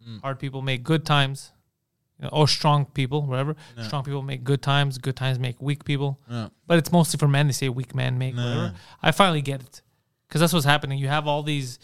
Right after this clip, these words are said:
Speaker 2: you know, people who work so hard, put everything on the shoulder, you know, and then now you have, uh, thirty-year-old men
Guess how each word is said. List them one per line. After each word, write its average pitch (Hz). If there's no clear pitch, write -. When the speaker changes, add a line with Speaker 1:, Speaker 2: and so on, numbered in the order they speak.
Speaker 2:
you 156
know, 151
people 170
who 143
work 160
so 160
hard, 147
put 160
everything 156
on 147
the 127
shoulder, 151
you 143
know, 160
and 139
then 151
now 139
you 135
have, 127
uh, 123
thirty-year-old 165
men 135